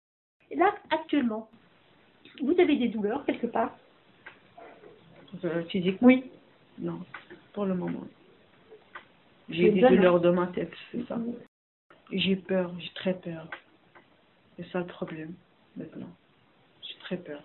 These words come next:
Speaker 2: Et surtout pour mes filles.
Speaker 1: Surtout pour les filles. Comment ça se passe pour dormir ?
Speaker 2: Difficile,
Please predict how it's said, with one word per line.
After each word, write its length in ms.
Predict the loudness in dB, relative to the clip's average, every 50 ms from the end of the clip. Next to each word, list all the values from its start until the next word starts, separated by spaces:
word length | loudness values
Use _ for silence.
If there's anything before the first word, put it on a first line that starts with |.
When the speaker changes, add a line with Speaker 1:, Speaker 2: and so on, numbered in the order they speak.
| _ -20
Speaker 2:
Et 60 | -10 -6
surtout 280 | -6 -6 -6 -4 -8 -6
pour 220 | -4 -4 -4 -2
mes 140 | -2 -4 -4
filles. 340 | -6 -8 -8 -8 -10 -10 -12 -20 _ -20 -12
Speaker 1:
Surtout 240 | -8 -8 -6 -4 -6 -4
pour 120 | -4 -4
les 120 | -6 -6
filles. 260 | -8 -10 -12 -14 -14 -14 -16 _ _ _ _ _ _ _ _ _ _ _ _ _
Comment 200 | 0 2 2 2 2
ça 80 | 0 -6
se 60 | -2
passe 180 | -2 -2 -2 -2 -4 -6
pour 100 | -4 -2
dormir ? 380 | -2 -2 -2 -4 -4 -4 -4 -6 -6 -8 -8 -12 -20 _ -20 -20 -20 _ _ _ _ _ _ -10
Speaker 2:
Difficile, 520 | -10 -8 -6 -6 -8 -8 -8 -10 -14 -14